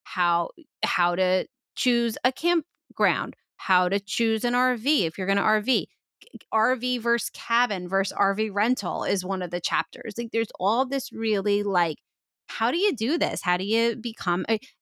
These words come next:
kids, um, how to travel with kids, right? Packing lists, like, really how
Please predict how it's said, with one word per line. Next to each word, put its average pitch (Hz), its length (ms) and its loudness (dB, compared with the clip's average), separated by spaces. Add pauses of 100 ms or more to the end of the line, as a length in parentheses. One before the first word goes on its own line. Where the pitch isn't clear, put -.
kids, 226 500 -2 (140)
um, 190 420 2
how - 300 0
to 214 280 2
travel 233 400 0
with 269 180 -4
kids, 262 600 -2
right? 175 300 -4 (100)
Packing 254 520 0
lists, - 440 -8
like, 269 160 2
really 339 480 2
how 208 360 2